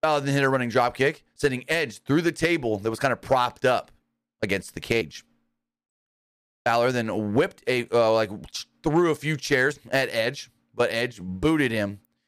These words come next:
and hit an unprettier in the ring. Christian callback. Edge hit an Edge-o-matic, but Balor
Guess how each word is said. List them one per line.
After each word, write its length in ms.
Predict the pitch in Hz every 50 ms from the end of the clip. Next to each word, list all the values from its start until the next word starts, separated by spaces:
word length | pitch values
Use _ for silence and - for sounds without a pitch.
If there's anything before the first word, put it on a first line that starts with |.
| _ -
and 140 | 120 127 113
hit 120 | 117 123
an 140 | 123 120 120
unprettier 760 | 117 120 120 113 - - - 180 190 170 151 131 120 110 -
in 160 | - 107 104
the 120 | 98 95 95
ring. 400 | 110 127 131 123 107 85 78 - _ _ _ _ _ _ _ _
Christian 260 | - - - - 95
callback. 420 | - 87 82 73 69 64 - - _ _ _ _ _ _ _ _ _ _ _ _ _ _ _ -
Edge 200 | 165 160 135 135
hit 120 | 151 139
an 80 | 139 135
Edge-o-matic, 600 | 139 127 113 123 120 120 120 117 127 151 - - - - - _ _ _ _ _
but 180 | - 131 127 113
Balor 440 | 123 113 117 117 120 135 151 143